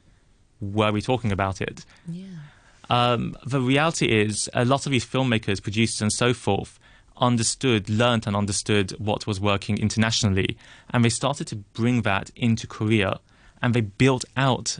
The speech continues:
Speaker 1: the, the Korean film industry and T V industry in a way that made it more universal. And that's why shows like Crash Landing on You became so successful internationally.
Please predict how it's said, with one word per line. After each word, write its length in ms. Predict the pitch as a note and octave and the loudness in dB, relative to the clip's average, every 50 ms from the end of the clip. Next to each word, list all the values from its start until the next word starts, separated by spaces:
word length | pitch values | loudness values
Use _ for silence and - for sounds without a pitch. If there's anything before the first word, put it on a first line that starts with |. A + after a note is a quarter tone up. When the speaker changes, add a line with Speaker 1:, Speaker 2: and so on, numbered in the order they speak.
| - - | -10 -14
Speaker 1:
the, 480 | G2+ - G#2+ G#2 G2+ G2+ G2+ G2+ G2+ G2 | -4 -2 0 2 2 2 2 2 0 0
the 80 | F#2 | -2
Korean 320 | G#2+ - - A2+ G#2 G#2 G2+ | -4 -2 2 2 4 4 2
film 240 | - - G#2+ G2+ G2 | 2 2 2 2 2
industry 340 | G2+ G2 G#2 - - - | 2 0 -2 -2 -2 -2
and 140 | G2+ G2 G2 | -2 0 0
T 160 | - - A2 | -2 -2 -2
V 140 | G2 G2+ G#2 | 0 2 2
industry 500 | G2+ G2 G2 - - - G#2 - - - - - - - - - | 2 2 0 -2 -2 -2 -2 -2 -2 -4 -8 -14 -20 -20 -18 -4
in 160 | - A#2+ A#2+ | 0 2 4
a 40 | A#2 | 4
way 220 | G#2+ G#2+ A2+ A2 A2 | 4 4 4 2 4
that 240 | G#2 G#2+ G2 F#2 - - | 2 0 -2 -4 -10 -4
made 220 | - A2 G#2 G#2 G2+ | -2 0 2 2 0
it 100 | G#2+ F#2+ | 0 0
more 160 | G#2+ G#2 G#2 | 2 2 2
universal. 720 | G2 G2 G2+ F#2+ G#2+ G#2+ A2 G#2+ - - G2+ F#2+ - - - - - - | 4 2 2 2 2 0 0 0 0 -2 -2 -2 -2 -6 -10 -16 -20 -6
And 160 | - A#2 A2+ A2 | -2 0 2 2
that's 200 | A2+ - - - | 2 0 -2 0
why 120 | A2 A2 | 0 0
shows 320 | G#2 - - A2 G#2 F#2+ | 0 2 2 2 2 2
like 100 | G2+ G2 | 2 0
Crash 340 | - - - A2+ G2 - - | -2 -2 -2 -2 -2 -2 -2
Landing 300 | A2+ G#2 G2+ G2+ G2+ G2 | 0 0 0 2 0 0
on 140 | G2 G2 G2+ | 0 0 0
You 320 | G#2+ B2+ A#2 G2+ A#2 A2+ A2 - - - - - - | 2 2 2 2 0 -2 -6 -10 -20 -20 -20 -6 -4
became 320 | A2+ A2 - A#2 G#2+ G#2 F#2+ | -4 -2 2 2 2 2 0
so 300 | - - - - A2+ G#2+ | -2 -4 -2 0 0 0
successful 560 | - - A2 - - - G2+ - - - G2+ | 0 -2 -4 -4 -2 -2 -2 -2 0 -2 0
internationally. 760 | G#2 G#2 G2 - A2+ A2+ A#2 - - G#2+ G2 F#2 - - - | 0 0 -2 -2 -2 -2 -2 0 0 0 0 0 -2 -4 -6